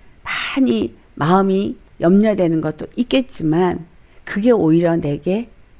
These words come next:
유익이다라는 거예요. 왜냐하면 그래서 예수님을 더 찾으니까, 그래서 예수님을 더 의지하니까,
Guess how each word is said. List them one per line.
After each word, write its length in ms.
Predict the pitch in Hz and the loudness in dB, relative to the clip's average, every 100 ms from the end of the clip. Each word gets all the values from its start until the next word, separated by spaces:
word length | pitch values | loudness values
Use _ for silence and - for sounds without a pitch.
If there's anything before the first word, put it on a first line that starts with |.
| - - 170 | -20 -16 -4
유익이다라는 720 | 208 190 170 165 151 - - | -2 -2 -4 -8 -10 -12 -14
거예요. 220 | - 165 170 - | -16 -18 -16 -2
왜냐하면 580 | 170 170 160 156 214 254 - - - | 0 2 0 -2 -4 -6 -12 -20 -20
그래서 340 | - 226 226 190 | -2 0 2 0
예수님을 460 | 156 - 165 151 | -4 -2 -4 -4
더 160 | 165 - | -6 -12
찾으니까, 680 | - - 226 - - - 170 - - | -14 -14 -12 -12 -12 -14 -18 -18 -6
그래서 280 | - 220 214 | 2 2 4
예수님을 640 | 185 185 240 202 185 180 | 2 2 0 2 2 0
더 160 | 180 185 208 | 0 2 2
의지하니까, 600 | 220 214 175 - - | 2 0 -4 -6 -8